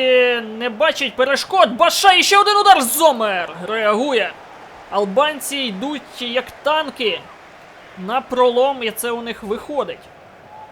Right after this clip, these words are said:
Ну а Баша стріляє вже не вперше. Здалеку, прямо в Зомера, але одного разу це допомогло.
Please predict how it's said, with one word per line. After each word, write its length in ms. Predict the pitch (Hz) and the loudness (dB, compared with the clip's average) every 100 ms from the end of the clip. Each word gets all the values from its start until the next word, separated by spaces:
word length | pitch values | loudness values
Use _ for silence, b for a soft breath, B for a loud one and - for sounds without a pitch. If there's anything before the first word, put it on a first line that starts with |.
| - - - - - - - - - - - - 175 | -20 -20 -20 -20 -20 -20 -20 -20 -20 -20 -20 -20 -12
Ну 120 | 185 | -2
а 80 | 208 | 0
Баша 480 | 190 220 - 233 233 | 0 -4 -2 -4 -4
стріляє 680 | - 208 233 226 226 220 | -8 -6 -4 -2 -2 -2
вже 200 | 214 208 | -4 -8
не 100 | 214 | -10
вперше. 580 | 214 - 254 208 - 151 - - - - | -12 -4 -4 -4 -8 -14 -16 -20 -20 -20
Здалеку, 880 | 170 170 214 254 247 226 208 190 165 - - - - _ | -14 -4 0 0 -2 -4 -4 -6 -10 -18 -20 -20 -20 _
прямо 360 | 196 233 226 208 | -6 -4 -4 -6
в 120 | 180 | -8
Зомера, 640 | 170 180 208 208 233 254 | -6 -4 -4 -6 -6 -4
але 200 | 202 180 | -4 -6
одного 420 | 214 208 175 202 208 | -8 -10 -10 -10 -6
разу 300 | 196 196 196 | -8 -8 -10
це 280 | - 190 175 | -10 -12 -12
допомогло. 640 | 190 190 202 208 220 226 | -16 -12 -10 -8 -6 -8